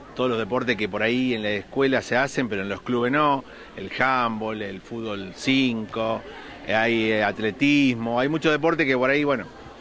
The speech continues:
este, este proye-, este programa hace eso, despertar el interés del chico para que, bueno, se puedan desarrollar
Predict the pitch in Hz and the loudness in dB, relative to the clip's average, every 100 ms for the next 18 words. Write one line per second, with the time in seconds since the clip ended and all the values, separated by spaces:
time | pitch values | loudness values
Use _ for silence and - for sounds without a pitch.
0 | - - 123 131 139 127 120 117 120 131 | -18 -6 -4 0 2 2 2 0 -2 -2
1 | 135 131 131 143 143 147 170 156 151 - | -2 0 -2 0 2 2 2 2 0 0
2 | 147 117 - - - - - 113 110 127 | -2 -2 -10 -18 -20 -20 -10 -6 -2 -2
3 | 113 147 147 131 127 135 143 147 131 165 | 0 0 2 0 0 2 2 2 0 0
4 | 165 160 147 120 104 104 110 87 - - | 0 0 0 0 0 -2 -4 -6 -18 -14
5 | 95 117 117 110 104 107 110 127 120 | -4 0 0 -2 -2 -2 0 0 -2